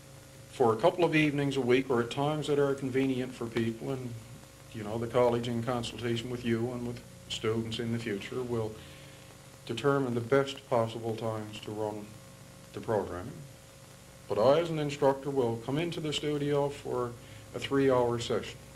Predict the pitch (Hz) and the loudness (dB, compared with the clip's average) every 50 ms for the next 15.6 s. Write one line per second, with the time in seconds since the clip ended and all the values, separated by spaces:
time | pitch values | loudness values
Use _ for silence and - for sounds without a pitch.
0 | - - - - - - - - - - - - - - - - - - - - | -20 -20 -20 -20 -20 -20 -20 -20 -20 -20 -20 -20 -20 -20 -20 -20 -20 -20 -18 -18
1 | - - - - - - - - - - - 147 139 139 120 98 98 - - - | -18 -18 -18 -20 -20 -20 -20 -20 -20 -12 -4 0 2 4 4 4 2 -2 -8 -14
2 | - - - - - - - - - - - - - - - - - - - - | -18 -18 -18 -18 -18 -18 -18 -18 -20 -20 -20 -20 -20 -20 -20 -20 -20 -20 -20 -20
3 | - - - - - 147 175 185 185 185 175 - 151 147 147 143 139 139 147 139 | -20 -18 -6 0 2 4 4 6 4 4 4 4 4 6 6 6 4 2 2 4
4 | 139 135 127 123 120 120 117 139 151 151 143 139 135 120 117 131 135 123 123 131 | 6 6 6 6 4 4 2 0 0 2 2 2 2 2 2 2 2 2 2 2
5 | 123 120 - 123 120 117 117 123 127 120 120 123 120 113 113 113 113 113 - - | -2 -4 -4 -2 -2 -2 -2 -2 -2 -4 -4 -4 -2 -2 -2 -2 -4 -6 -10 -14
6 | - - - - 110 107 104 104 101 - - - - - - - - - - - | -18 -14 -8 -6 -6 -4 -6 -6 -10 -16 -18 -20 -20 -20 -20 -20 -20 -20 -20 -20
7 | - - - - - - - - - - - - - - - 135 131 127 120 - | -20 -20 -20 -20 -20 -20 -20 -20 -20 -20 -20 -20 -18 -2 4 6 6 6 6 4
8 | 120 110 107 101 101 101 - 110 107 107 107 101 101 - - - - - - - | 0 -2 -2 -4 -4 -4 -4 -4 -4 -4 -4 -4 -6 -6 -6 -8 -8 -6 -6 -6
9 | - - - - - - - - - - - - - - - 117 113 110 110 107 | -6 -10 -18 -20 -20 -20 -20 -20 -20 -20 -18 -14 -10 -8 -6 -2 -2 0 0 -2
10 | 104 104 - - - - - - - - - - - - - 135 156 175 180 165 | -2 -6 -10 -16 -18 -20 -20 -20 -20 -20 -20 -20 -6 2 4 4 6 6 6 4
11 | 160 160 - - 135 123 131 131 123 127 120 - - - 113 - 160 165 160 - | 2 2 0 -2 0 4 4 4 4 4 2 -4 -12 -12 -8 -4 -4 -2 -2 0
12 | - 143 135 131 123 123 123 123 120 120 117 113 113 - - - - - - - | 2 4 6 6 4 4 2 0 0 0 0 0 -2 -6 -12 -16 -18 -18 -18 -18
13 | - - - - - - - - - - - - - 117 107 107 107 - 117 117 | -20 -20 -18 -18 -18 -18 -18 -18 -20 -18 -10 -6 -4 -2 -2 -2 -4 -4 0 2
14 | 127 131 131 127 123 120 117 117 117 - - 120 117 117 117 113 113 - - 117 | 4 4 4 4 4 2 2 0 -2 -2 -2 0 2 2 2 0 -2 -4 -6 -6
15 | 113 113 113 107 107 104 101 101 101 101 - 98 | -6 -6 -6 -4 -4 -2 -2 -2 -4 -6 -10 -14